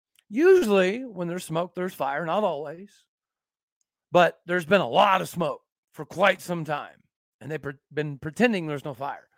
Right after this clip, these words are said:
Clearly, it is what it is. So, because we've covered it ad nauseum, and, uh, we know Arizona and Colorado are a foregone conclusion at some point in time to join the Big Twelve,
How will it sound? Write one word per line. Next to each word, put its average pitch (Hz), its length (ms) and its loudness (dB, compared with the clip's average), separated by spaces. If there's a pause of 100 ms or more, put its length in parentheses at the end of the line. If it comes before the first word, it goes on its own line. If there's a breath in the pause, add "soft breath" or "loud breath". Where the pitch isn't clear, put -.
(100)
Clearly, 196 480 -2 (200)
it 165 100 -10
is 156 160 -8
what 156 140 -4
it 143 80 -8
is. - 160 -14
So, 190 260 0 (420 soft breath)
because 233 560 8
we've 196 200 -4
covered 175 260 -4
it 170 140 -2 (340)
ad 185 160 4
nauseum, 175 520 -2 (480 soft breath)
and, 180 420 0
uh, 175 200 2
we 185 120 -4
know 180 100 -4
Arizona 175 380 -2
and 160 100 -8
Colorado 170 460 -2
are 185 220 2
a 175 80 -2
foregone 156 420 -4
conclusion 180 500 -4
at 156 140 -10
some 147 160 -8
point 147 160 -12
in 135 60 -14
time 185 200 -2
to 147 80 -10
join 151 200 -6
the 139 40 -8
Big 139 160 -6
Twelve, 180 280 0